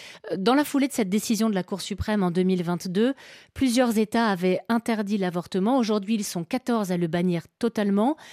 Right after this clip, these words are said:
Un certain nombre à avoir imposé des restrictions. Euh, quelle est la situation aujourd'hui et comment fait-on pour avorter aux États-Unis ?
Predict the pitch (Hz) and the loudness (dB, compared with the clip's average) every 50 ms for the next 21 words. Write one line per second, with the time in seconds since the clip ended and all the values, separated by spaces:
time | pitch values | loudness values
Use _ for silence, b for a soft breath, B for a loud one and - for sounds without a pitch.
0 | B B B B _ - - 247 - - 254 - - 233 214 214 214 214 214 190 | B B B B _ -2 -2 0 0 -2 -6 -4 -2 -2 0 2 0 0 0 0
1 | 185 180 175 170 175 170 170 175 170 165 - 180 180 175 180 165 170 160 170 175 | -2 -2 -2 0 -2 -2 -2 -2 -4 -2 -4 -4 -2 -2 -2 -2 -2 -2 -2 -4
2 | - - - 180 - - - 226 247 311 330 B B B B B B B B B | -4 -6 -8 -8 -8 -4 0 2 2 2 0 B B B B B B B B B
3 | B - 214 196 - - - 277 277 302 294 254 233 214 - - 220 - - 233 | B -4 -4 -4 -2 0 2 4 4 4 4 2 2 0 -2 -4 -6 -4 -2 0
4 | 226 220 - - 277 254 233 220 190 220 208 208 190 202 214 214 - 285 269 311 | 0 0 -2 -2 0 0 2 2 0 0 -2 -2 0 0 0 0 2 2 2 2
5 | 302 - 262 254 - 285 262 - 214 190 196 190 190 180 - - 214 202 175 180 | 2 0 -2 0 0 -2 -2 -2 -2 -2 0 -2 -2 -4 -4 -4 -4 -2 -2 -2
6 | - 180 170 170 165 160 160 180 | -4 -2 -2 -2 -2 -2 -4 -6